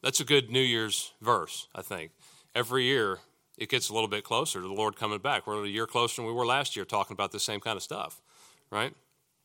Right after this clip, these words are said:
So I'm gonna read this next verse too. He says, "The night is far spent, the day is at hand.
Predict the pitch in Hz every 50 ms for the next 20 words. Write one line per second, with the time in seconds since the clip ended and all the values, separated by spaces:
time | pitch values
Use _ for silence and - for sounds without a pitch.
0 | _ _ _ - - - 147 135 131 143 151 147 131 123 135 131 127 123 - 135
1 | 135 139 - - 117 107 - - 147 143 117 - 127 117 - 113 107 110 123 151
2 | 175 131 110 - - - 131 131 123 - - - - 147 147 - - 104 92 110
3 | 110 131 156 143 104 110 101 92 110 143 156 110 82 80